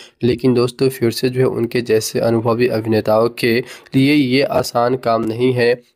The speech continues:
जिमी शेरगिल को, जिमी शेरगिल जो कि अब अपनी जो है फिल्मों में कभी जो है लड़की, अपनी कभी फिल्मों में कभी लड़की नहीं पाने के लिए जो है यहाँ पे स्टूडियो टाइप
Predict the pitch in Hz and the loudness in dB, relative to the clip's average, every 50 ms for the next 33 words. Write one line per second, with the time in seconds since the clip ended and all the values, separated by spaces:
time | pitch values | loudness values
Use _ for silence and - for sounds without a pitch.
0 | _ - 127 117 117 123 127 147 156 165 160 - - 123 123 127 123 120 120 127 | _ -12 -8 -4 0 2 4 4 4 4 2 0 0 0 0 0 0 0 0 0
1 | 131 131 131 - - 131 120 120 127 - - - _ _ - 139 139 156 170 180 | 0 0 -2 -2 0 0 0 0 -2 -4 -10 -20 _ _ -2 0 2 4 2 2
2 | 175 - 143 135 131 143 147 139 135 127 123 123 - 135 127 - 127 123 127 117 | 2 0 -2 0 0 0 0 0 0 0 -2 0 0 -2 0 0 0 -2 -2 -4
3 | 113 - 131 127 123 131 131 135 131 - 131 117 117 120 123 127 127 127 - - | -4 -2 -2 -2 0 0 0 0 0 0 0 2 2 2 2 2 0 0 0 0
4 | 110 110 120 120 117 127 127 127 127 123 117 113 113 113 - - 127 127 131 - | 0 0 0 0 2 2 2 2 2 2 0 0 -2 -2 -2 0 0 0 0 -4
5 | - - - _ - 131 127 147 143 147 147 - 156 160 165 165 - 147 143 147 | -10 -20 -10 _ -2 0 2 4 2 2 2 2 2 0 0 0 0 2 2 4
6 | 151 156 156 156 156 139 123 123 143 139 131 127 120 120 - - 135 135 131 127 | 4 4 2 0 0 -2 -2 0 0 0 0 0 0 -2 -2 -2 -2 0 0 0
7 | 123 127 131 135 131 - 117 113 113 120 127 131 131 - 135 127 120 117 117 123 | 0 0 0 0 0 0 0 0 0 2 0 0 -2 -2 -4 -2 0 0 0 0
8 | 120 131 131 131 123 120 117 113 - 127 127 127 - - 120 123 127 127 127 120 | 2 2 2 2 2 0 -2 0 0 0 -2 -2 -2 -2 0 2 2 2 2 0
9 | 117 120 120 | 0 0 -2